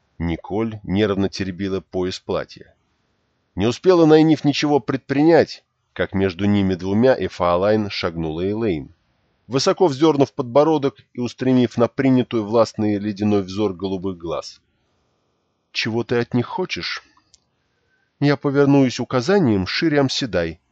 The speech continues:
ответила Фаолайн. «По-моему, для первой проверки они слишком стары, но я подчиняюсь приказам. Каждый отряд вербовщиков Гаррета Брина сопровождает сестра. Она проверяет даже тех женщин, которым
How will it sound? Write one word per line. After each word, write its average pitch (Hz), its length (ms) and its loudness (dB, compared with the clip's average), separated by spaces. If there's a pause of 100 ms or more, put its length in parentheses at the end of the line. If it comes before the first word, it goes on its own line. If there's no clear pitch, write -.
(280)
ответила 76 500 -8
Фаолайн. 73 680 -8 (500)
«По-моему, 139 540 4
для 107 260 2
первой 117 340 0
проверки 143 640 -2 (160)
они 208 220 -2
слишком 143 460 -4
стары, 135 460 -4 (340)
но 196 100 -2
я 175 160 0
подчиняюсь 131 680 0
приказам. 85 600 -6 (640)
Каждый 110 340 0
отряд 110 340 -2
вербовщиков 107 760 -6
Гаррета 104 400 -2
Брина 101 480 -2 (100)
сопровождает 175 800 -2
сестра. 87 540 -6 (540)
Она 117 220 2
проверяет 117 520 0
даже 113 280 -2
тех 202 300 -8
женщин, 90 580 -6 (340)
которым 175 520 0